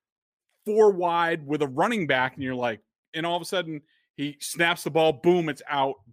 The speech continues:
they beat the blitz, and you're just like, "Oh, okay, can Cam even do that?" I don't know if he can. I haven't seen him do it yet. So, um, i-, i-, in terms of, you know, not just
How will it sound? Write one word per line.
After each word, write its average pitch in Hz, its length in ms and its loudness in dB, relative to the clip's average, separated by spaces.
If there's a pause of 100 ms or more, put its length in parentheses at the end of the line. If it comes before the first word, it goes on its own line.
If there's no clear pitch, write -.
(140)
they 139 100 2
beat 131 260 -6
the 117 60 -12
blitz, 117 460 -8
and 113 100 -12
you're 104 140 -10
just 101 160 -14
like, 92 160 -16 (240)
"Oh, 107 120 -18 (380)
okay, 104 340 -10 (200)
can 110 140 -10
Cam 127 420 0
even 110 200 -4
do 117 180 -2
that?" 180 260 0
I 139 100 0
don't 147 200 -2
know 139 180 4
if 135 100 -6
he 143 80 -6
can. 135 300 -4
I 98 140 -8
haven't 123 240 -8
seen 180 200 -6
him 165 140 -8
do 247 180 -8
it 170 120 -10
yet. 95 220 -16 (380)
So, 170 460 4 (380)
um, 156 420 4 (180)
i-, 180 80 0 (100)
i-, 165 60 0
in 170 200 -2
terms 185 280 0
of, 175 220 -2 (180)
you 165 100 -4
know, 151 120 -2
not 147 240 -2
just 151 240 -4